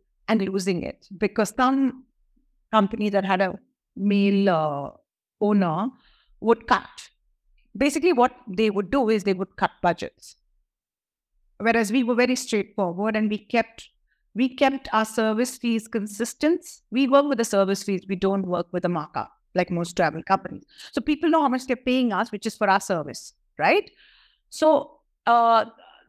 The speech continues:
the market was getting used to this concept that I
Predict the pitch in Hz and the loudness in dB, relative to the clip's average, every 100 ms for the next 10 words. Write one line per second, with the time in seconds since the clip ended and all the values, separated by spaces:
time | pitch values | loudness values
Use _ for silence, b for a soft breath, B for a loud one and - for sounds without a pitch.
0 | 214 269 269 240 226 247 269 359 349 269 | -2 0 0 0 2 2 2 -2 -2 -2
1 | 294 294 214 262 254 285 262 254 247 240 | -4 -4 -6 -8 -6 -2 -2 0 2 2
2 | 233 233 240 - 180 196 | 0 -2 -4 0 2 2